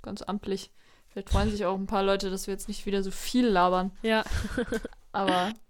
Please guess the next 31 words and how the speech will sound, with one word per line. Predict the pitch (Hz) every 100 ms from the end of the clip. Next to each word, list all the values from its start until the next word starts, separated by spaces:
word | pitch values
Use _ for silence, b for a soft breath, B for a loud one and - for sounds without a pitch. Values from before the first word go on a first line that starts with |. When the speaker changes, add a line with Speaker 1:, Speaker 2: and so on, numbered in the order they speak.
| -
Speaker 1:
wir | 214
machen, | 220 220
was | 277 -
wir | 254 190 190
wollen, | 208 262 233
okay? | 208 208 220 220 262 240 349 -
Speaker 2:
<laughs> | 277 277 262
Speaker 1:
Spaß. | - - -
Speaker 2:
You | 339 403 B
Speaker 1:
Also | 196 233
Speaker 2:
wanna | 262 277
Speaker 1:
eigentlich | 277 254
kein | 220 220
Spaß, | 233 220 214
Speaker 2:
want. | 208 208
Speaker 1:
aber | -
<laughs> | - - - 254 254 220 233 - 208 - - - - B B B B B -
ja, | 226 214 185 -
ich | 214 226
würd | 226
sagen, | 220 208 220 240 233 -
ähm, | 202 202 196 196 196 208 - _ _ - - -
wünscht | 220 226 -
der | 214
Tara, | 226 208 220 214 208 214 208 -
wenn | 190 202
ihr | 202
Kontakt | 208 202 220 -
zu | 190
ihr | 185
habt | 196 202 202